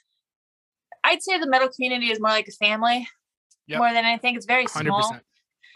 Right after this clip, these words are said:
Speaker 1: Yeah, so, like, I just feel like everybody supports one another. <laughs> There's not really drama,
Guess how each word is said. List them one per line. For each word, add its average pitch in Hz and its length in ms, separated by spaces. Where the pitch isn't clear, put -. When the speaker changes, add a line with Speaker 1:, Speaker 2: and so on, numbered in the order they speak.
Speaker 1:
Yeah, 220 280
so, 233 280
like, 226 420
I 233 100
just 247 240
feel 247 120
like 226 160
everybody 233 380
supports 247 460
one 240 100
another. 226 440
<laughs> - 220
There's 254 180
not 226 200
really 226 200
drama, 214 480